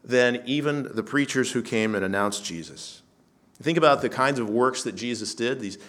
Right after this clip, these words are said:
these miraculous works. He, he was able to, uh, to speak to a person with a disease,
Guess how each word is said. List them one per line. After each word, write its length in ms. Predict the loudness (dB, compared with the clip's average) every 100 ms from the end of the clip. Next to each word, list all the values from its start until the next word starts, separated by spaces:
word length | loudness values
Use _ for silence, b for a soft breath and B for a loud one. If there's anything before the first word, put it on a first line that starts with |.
| B -4
these 180 | -4
miraculous 760 | -2 0 2 2 0 0 0 -2
works. 640 | 0 0 0 -8 -14 -14 _ _ b b b b b b -8
He, 420 | -2 0 -2 -6 B
he 320 | 2 6 6
was 260 | 4 2 2
able 340 | 2 2 0 0
to, 440 | 0 -2 -2 -8 B -10
uh, 180 | -8 -6
to 180 | -4
speak 760 | -2 -2 0 0 0 -4 -14 -18 b b b _ 2
to 200 | 4 6
a 80 |
person 720 | 4 2 2 2 0 -4 -4
with 340 | -2 0 -2 -6
a 80 | -6
disease, 920 | -4 -6 -2 0 0 -4 -8 -10 -10